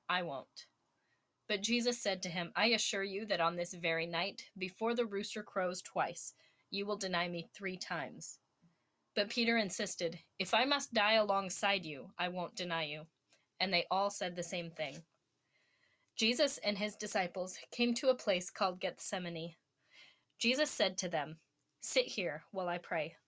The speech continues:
He took Peter, James, and John along with him. He began to feel despair and was anxious. He said to them, "I'm very sad. It's as if I'm dying. Stay here and keep alert."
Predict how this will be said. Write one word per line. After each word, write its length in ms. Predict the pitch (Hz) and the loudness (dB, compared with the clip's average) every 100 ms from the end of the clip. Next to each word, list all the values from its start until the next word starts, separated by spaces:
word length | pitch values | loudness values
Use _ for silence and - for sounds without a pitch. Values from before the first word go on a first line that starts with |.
| _ _ _ _ _ | _ _ _ _ _
He 140 | - 233 | -4 0
took 280 | 262 - - | 0 -2 -4
Peter, 440 | 254 254 262 285 _ - | -2 2 2 0 _ -2
James, 520 | 208 208 208 226 - | 0 0 -2 -6 -4
and 160 | - 202 | -4 -2
John 400 | 185 170 160 170 | -2 -2 -4 -6
along 380 | - 185 190 180 | -4 -2 -4 -4
with 180 | 185 180 | -6 -6
him. 260 | 160 151 170 _ _ _ - - _ | -8 -10 -14 _ _ _ -20 -20 _
He 140 | 233 | -2
began 340 | 226 214 214 226 | 0 2 2 2
to 100 | 226 | 0
feel 260 | - 208 196 | -2 -2 0
despair 640 | 185 - 190 180 185 - - - | 0 0 2 -2 -2 -8 -16 -10
and 160 | 180 | -6
was 140 | 180 165 | -4 -2
anxious. 600 | 170 175 - 156 - - - _ _ _ _ | -2 -4 -4 -4 -4 -6 -12 _ _ _ _
He 140 | - 208 | 0 6
said 300 | - 233 226 | 6 4 0
to 100 | 180 | -2
them, 300 | 156 156 - _ _ 190 | -4 -6 -14 _ _ -6
"I'm 140 | 190 | 0
very 280 | 190 196 220 | 2 2 4
sad. 420 | - 170 170 165 _ _ - | 4 2 0 -4 _ _ -6
It's 160 | 180 196 | 0 2
as 120 | 190 | 2
if 140 | 208 | 2
I'm 160 | 220 202 | 0 0
dying. 460 | 175 170 165 147 - _ _ _ - | 0 0 -2 -8 -14 _ _ _ -4
Stay 320 | - - 214 | -2 2 0
here 320 | 226 185 156 - | 0 -2 -2 -4
and 160 | 170 | -8
keep 180 | - 196 | -8 -8
alert." 440 | 180 165 135 - | -6 -6 -8 -14